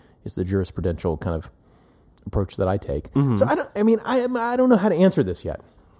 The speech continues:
Speaker 1: I don't know how to answer this yet.
Speaker 2: Okay.
Speaker 1: Um, we'll see. We'll see if it gets traction. We'll see if people think that it's a different way of seeing it, or if they think it's a translation of,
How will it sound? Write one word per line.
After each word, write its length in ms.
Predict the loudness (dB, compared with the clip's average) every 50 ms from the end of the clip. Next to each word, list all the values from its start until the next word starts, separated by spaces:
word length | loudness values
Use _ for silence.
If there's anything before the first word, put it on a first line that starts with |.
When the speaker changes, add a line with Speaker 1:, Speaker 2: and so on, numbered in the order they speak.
| _ _ _ -4
Speaker 1:
I 80 | 0
don't 100 | 2 4
know 60 | 6
how 80 | 6 6
to 60 | 6
answer 280 | 6 4 4 2 0 -2
this 180 | -2 -4 -6
yet. 180 | -8 -8 -8 -8 -12 -20 _ _ _ _ _ -6
Speaker 2:
Okay. 240 | 0 2 2 2 2 0 -8 -18 -20 -20 -20 -20 -20 -20 -20 -10
Speaker 1:
Um, 400 | -6 -2 0 0 0 0 -2 -4 -6 -10 -16 -18 -20 -20 -20 -20 -20 _ _ _ -4 0
we'll 140 | 2 2
see. 320 | 4 4 4 4 2 2 -4 -12 -20 -20 -20 _ _ _ _ _ _ _ _ -2
We'll 100 | 0 4
see 140 | 6 6
if 60 | 6 6
it 20 |
gets 140 | 4 2 0
traction. 320 | 2 2 0 0 0 -2 -2
We'll 80 | 0
see 160 | 2 4 4 4
if 80 | 4
people 240 | 2 0 0 0 -2
think 260 | 0 -2 -2 -2 -2 -2
that 100 | -2 -2
it's 120 | 0 0 -2
a 40 |
different 400 | -2 -2 -2 -4 -2 -4 -6 -4
way 280 | -2 -2 0 -2 -2 -6 -10 -16 -20 _ _ -10
of 100 | -8 -4
seeing 260 | -2 -2 0 0 -2
it, 100 | -4 2
or 220 | 4 6 8 8 6
if 100 | 6 4
they 140 | 2 2
think 160 | 2 0 0 0
it's 100 | -2 -4
a 40 |
translation 680 | -2 -2 -2 -2 -2 -2 -2 -2 -2 -2 -2 -2 -2 -2
of, 160 | -2 -4 -6